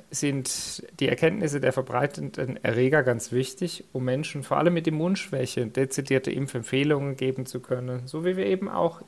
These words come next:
Immunschwachen, zum Beispiel Menschen mit H I V oder älteren Menschen, zuvor empfohlen hatten, sich regelmäßig Grippe impfen zu lassen. So kommt es zum Zweiten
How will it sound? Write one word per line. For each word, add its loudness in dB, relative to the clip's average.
Immunschwachen, -2
zum -14
Beispiel -4
Menschen -4
mit -4
H 0
I 2
V 2
oder 4
älteren 4
Menschen, 2
zuvor 4
empfohlen 0
hatten, 0
sich -6
regelmäßig -4
Grippe -4
impfen -6
zu -4
lassen. 0
So 2
kommt 4
es -2
zum -2
Zweiten 0